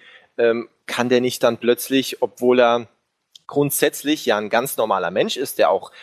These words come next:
am Anfang, ähm, super dargestellt wird, ja, einen tollen Charakter hat, äh, Emotionen hat, die auch wirklich super dargestellt werden, äh, mit seiner Tochter am Anfang und so weiter, dann,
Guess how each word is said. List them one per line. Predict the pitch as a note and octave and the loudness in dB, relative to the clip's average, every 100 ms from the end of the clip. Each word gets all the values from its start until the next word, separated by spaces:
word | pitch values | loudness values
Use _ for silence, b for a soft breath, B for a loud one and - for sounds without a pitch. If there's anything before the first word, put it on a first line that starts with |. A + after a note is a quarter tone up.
| B B | B B
am | A2 | -2
Anfang, | A#2+ C#3+ B2+ A#2 A#2 A#2 | -2 0 0 0 -2 -8
ähm, | A#2 G#2+ | -12 -10
super | - F3+ C#3+ | -6 2 4
dargestellt | - C3 - - B2+ G#2+ | 4 2 0 -4 -4 -4
wird, | G2+ F#2+ | -4 -4
ja, | G2+ G2 | 0 0
einen | B2 | 0
tollen | - D3 G3 - | 0 0 0 -2
Charakter | C3+ B2+ - G3+ F3 | -2 -4 0 0 2
hat, | B2 - - | 0 -2 -6
äh, | A2 | -4
Emotionen | B2 A#2 - C#3 G#3 E3+ A#2 | -4 -4 0 4 4 2 -2
hat, | - | -2
die | A#2+ | 0
auch | G#2 | 0
wirklich | C#3 - - | -2 -8 -10
super | F3 D3 | -2 0
dargestellt | - B2+ - - C3 G#2+ | 2 0 -2 -4 -4 -4
werden, | F#2+ F#2 F2+ B B B B B | -4 -4 -6 B B B B B
äh, | A#2 A2+ | 4 4
mit | A2+ | 2
seiner | - A2+ G#2+ | 0 0 2
Tochter | C#3 C3 A#2+ | 2 0 0
am | G#2+ | -2
Anfang | A2+ A2+ A2 | -4 -4 -6
und | - | -6
so | C#3+ | -2
weiter, | A2 A#2 - G#2+ | 2 2 2 2
dann, | G2+ G2+ | 2 -2